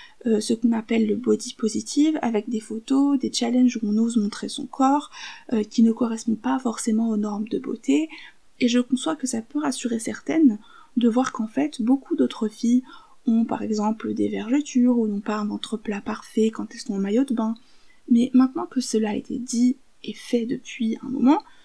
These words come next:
je reste personnellement sceptique sur, euh, ce concept de body positive. Donc comme je le disais, ce qui me dérange dans body positive, ce n'est évidemment pas la réappropriation du corps sous un angle positif,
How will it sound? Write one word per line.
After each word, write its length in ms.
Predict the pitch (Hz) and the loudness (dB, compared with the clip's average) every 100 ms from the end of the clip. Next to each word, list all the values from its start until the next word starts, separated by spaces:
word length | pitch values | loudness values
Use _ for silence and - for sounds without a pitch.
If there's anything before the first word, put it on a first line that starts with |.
| - - - | -20 -14 -4
je 140 | 233 | 0
reste 520 | 269 392 - - 226 | 0 -2 -4 0 0
personnellement 540 | 220 208 233 226 285 359 | 0 -2 0 4 2 2
sceptique 680 | - 208 - 381 - - - _ _ - - | -4 -4 -4 -6 -6 -12 -20 _ _ -20 -14
sur, 500 | - - 294 330 - - - | -8 0 0 0 -8 -10 -4
euh, 200 | 220 214 | -4 -4
ce 180 | - 226 | -6 -2
concept 760 | 254 247 294 320 - - - - | 0 0 0 -4 -10 -18 -18 -8
de 120 | 226 | -6
body 380 | 214 226 262 254 | -2 -2 2 0
positive. 540 | 262 220 202 - - - - - - - - | 0 -2 -4 -10 -14 -16 -20 -20 -20 -20 -10
Donc 100 | 240 | -6
comme 200 | - 302 | 0 2
je 80 | 320 | 4
le 80 | 262 | 2
disais, 360 | 226 214 311 349 | 2 0 0 0
ce 140 | 247 | -4
qui 160 | - 220 | 2 4
me 40 | |
dérange 300 | 233 269 294 | 4 4 4
dans 140 | 214 196 | 0 -2
body 320 | 214 214 226 | -2 -4 -6
positive, 500 | 220 208 214 - 349 | -4 -6 -4 -6 -6
ce 200 | - 226 | -6 -4
n'est 140 | 208 | -2
évidemment 480 | 226 220 247 226 220 | -2 -2 -2 0 -2
pas 280 | 220 262 254 - - - | -2 -2 -2 -8 -4 0
la 140 | 202 | 0
réappropriation 880 | 208 208 214 240 - 220 202 - 226 | 0 -2 -2 -8 -6 -6 -6 -2 -2
du 160 | 208 214 | -2 -6
corps 340 | - 226 226 | -4 -4 -4
sous 220 | - 214 | -6 -4
un 120 | 208 | -2
angle 240 | 202 202 190 | -2 -4 -6
positif, 520 | - 214 254 - | -8 -10 -8 -4